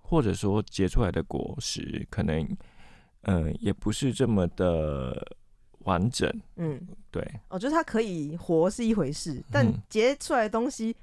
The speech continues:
Speaker 2: 好不好用或好不好吃，
Speaker 1: 嗯。
Speaker 2: 或能不能变咖啡，那是另外一回事。
Speaker 1: 嗯，是。
Speaker 2: 哦，原来是这样子啊。
Speaker 1: 嗯。
Speaker 2: 因为我们就觉得说，
Speaker 1: 嗯。
Speaker 2: 哎，咖啡好像是一个很娇贵的，的一个植物，但就听你这样说，其实不是，只是因为我们人想要喝它的豆子，然后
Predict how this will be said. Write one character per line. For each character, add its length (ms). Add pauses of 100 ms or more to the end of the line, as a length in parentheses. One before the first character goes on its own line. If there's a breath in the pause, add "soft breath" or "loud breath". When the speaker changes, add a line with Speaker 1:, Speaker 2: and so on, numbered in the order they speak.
Speaker 2:
好 180
不 100
好 200
用 240
或 60
好 120
不 100
好 140
吃， 440
Speaker 1:
嗯。 200
Speaker 2:
或 80
能 180
不 80
能 200
变 200
咖 220
啡， 180
那 80
是 60
另 160
外 140
一 40
回 160
事。 220
Speaker 1:
嗯， 180
是。 300
Speaker 2:
哦， 500
原 140
来 80
是 300
这 320
样 280
子 200
啊。 80
Speaker 1:
嗯。 40
Speaker 2:
因 60
为 20
我 80
们 200
就 120
觉 120
得 40
说， 140
Speaker 1:
嗯。 100
Speaker 2:
哎， 60 (260 loud breath)
咖 160
啡 120
好 80
像 60
是 120
一 20
个 80
很 200
娇 200
贵 220
的， 340 (520)
的 100
一 60
个 100
植 300
物， 80
但 200
就 140
听 180
你 60
这 80
样 100
说， 220 (180 soft breath)
其 140
实 80
不 160
是， 240
只 100
是 140
因 140
为 100
我 100
们 140
人 180
想 160
要 80
喝 140
它 140
的 100
豆 220
子， 180 (300)
然 100
后 160